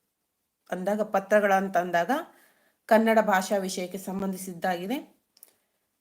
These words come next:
ಈ ಕನ್ನಡ ಭಾಷೆಯಲ್ಲಿ ನಿಮಗೆ ಒಂದು ಪ್ರಶ್ನೆ, ಪಠ್ಯ ಪುಸ್ತಕದ ಪ್ರಶ್ನೋತ್ತರಗಳ ಜೊತೆಗೆ ಒಂದು ಲೆಟರನ್ನ ಹೇಳಿರ್ತಾರೆ, ಆ ಲೆಟರನ್ನ ಬರಿಬೇಕಾಗತ್ತೆ.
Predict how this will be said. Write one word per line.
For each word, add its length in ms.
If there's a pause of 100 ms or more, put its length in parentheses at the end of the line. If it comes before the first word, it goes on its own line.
(760)
ಈ 120
ಕನ್ನಡ 420
ಭಾಷೆಯಲ್ಲಿ 600
ನಿಮಗೆ 520 (680)
ಒಂದು 360 (380)
ಪ್ರಶ್ನೆ, 640 (160)
ಪಠ್ಯ 240
ಪುಸ್ತಕದ 500
ಪ್ರಶ್ನೋತ್ತರಗಳ 800
ಜೊತೆಗೆ 480 (160)
ಒಂದು 480
ಲೆಟರನ್ನ 440
ಹೇಳಿರ್ತಾರೆ, 800
ಆ 100
ಲೆಟರನ್ನ 460
ಬರಿಬೇಕಾಗತ್ತೆ. 960